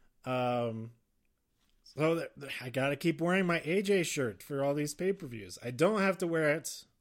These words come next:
when I go to see Evolution on October twenty-eighth, because obviously A J Styles will not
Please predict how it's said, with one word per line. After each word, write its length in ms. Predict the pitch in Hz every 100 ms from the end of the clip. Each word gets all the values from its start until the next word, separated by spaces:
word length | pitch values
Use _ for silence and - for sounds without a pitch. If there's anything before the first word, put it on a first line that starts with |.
| _ -
when 140 | 131
I 100 | 135
go 480 | 123 131 131 131 135 - - - - -
to 120 | -
see 560 | 120 - 135 123 120 120 - _ - - -
Evolution 640 | 127 127 139 139 - 98 - - - - _ _ _ _ _ _ _ _ _ _ - - _ _ - _ _ _ _ -
on 100 | 110
October 360 | 107 - 120 107
twenty-eighth, 680 | - 110 107 110 - - - -
because 500 | 117 - 98 95 - 117
obviously 640 | 120 120 104 - 101 95 101
A 60 | 101
J 400 | 107 87 87 - _ _ _ _ _ _
Styles 800 | - - 180 156 104 95 92 - 120
will 180 | 120
not 520 | 110 110 101 90 -